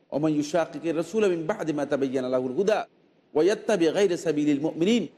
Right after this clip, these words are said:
নুওয়াল্লিহি মা তাওয়াল্লা ওয়া নুসলিহি জাহান্নাম ওয়া সাআত মাসীরা।" আল্লাহ সুবহানাহু ওয়া তাআলা বলেছেন যে তার জন্য জাহান্নাম অবধারিত রয়েছে,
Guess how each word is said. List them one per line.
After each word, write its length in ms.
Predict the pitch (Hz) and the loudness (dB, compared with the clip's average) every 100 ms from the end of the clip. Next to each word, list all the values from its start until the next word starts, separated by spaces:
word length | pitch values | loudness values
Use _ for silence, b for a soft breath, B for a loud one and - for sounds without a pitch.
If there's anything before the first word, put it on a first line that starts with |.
| _ - | _ -2
নুওয়াল্লিহি 500 | 185 240 214 175 180 | 0 2 0 -2 0
মা 100 | 160 | 0
তাওয়াল্লা 500 | 160 185 208 196 147 _ _ | 2 2 2 0 -4 _ _
ওয়া 100 | 160 | -2
নুসলিহি 380 | 214 - 247 240 | -2 0 2 2
জাহান্নাম 480 | 262 294 277 202 - _ _ _ _ | 0 -2 -4 -8 -14 _ _ _ _
ওয়া 100 | - | -2
সাআত 300 | 151 190 165 147 | 0 0 -2 -6
মাসীরা।" 440 | 135 135 214 196 127 - _ _ - | -12 -8 -2 0 0 -4 _ _ -4
আল্লাহ 160 | 139 | -2
সুবহানাহু 220 | 139 127 | -2 -8
ওয়া 60 | 127 | -6
তাআলা 160 | 127 120 | -2 0
বলেছেন 380 | 165 202 147 117 - _ _ _ | 0 -2 -8 -10 -16 _ _ _
যে 60 | 147 | -8
তার 200 | 165 202 | -4 -4
জন্য 200 | 214 214 | -4 -4
জাহান্নাম 440 | 190 208 233 220 | -4 -2 -4 -2
অবধারিত 400 | 151 143 147 127 | -2 -2 -2 -2
রয়েছে, 260 | 110 95 - | -6 -8 -10